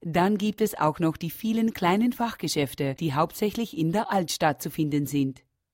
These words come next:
Das Angebot an Einkaufszentren ist ebenfalls sehr umfangreich, die alle über eine Vielzahl von Geschäften sowie Freizeitmöglichkeiten verfügen, wie Kinos,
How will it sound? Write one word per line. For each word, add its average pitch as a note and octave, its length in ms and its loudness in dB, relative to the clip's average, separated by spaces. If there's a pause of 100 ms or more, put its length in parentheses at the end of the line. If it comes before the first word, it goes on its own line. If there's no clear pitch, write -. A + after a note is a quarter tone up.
(640)
Das E3+ 220 0
Angebot F#3+ 640 2
an D3+ 140 2
Einkaufszentren F#3 880 0
ist - 260 -4
ebenfalls A3+ 600 2
sehr F3+ 260 2
umfangreich, E3 800 2
die E3 240 -4
alle E3+ 260 4
über D#3 300 -2
eine D3 220 2
Vielzahl F3+ 580 0
von D3+ 180 0
Geschäften F#3 640 0
sowie G3 320 2
Freizeitmöglichkeiten F#3 1200 0
verfügen, D#3 760 -2
wie E3 160 -4
Kinos, E3+ 580 2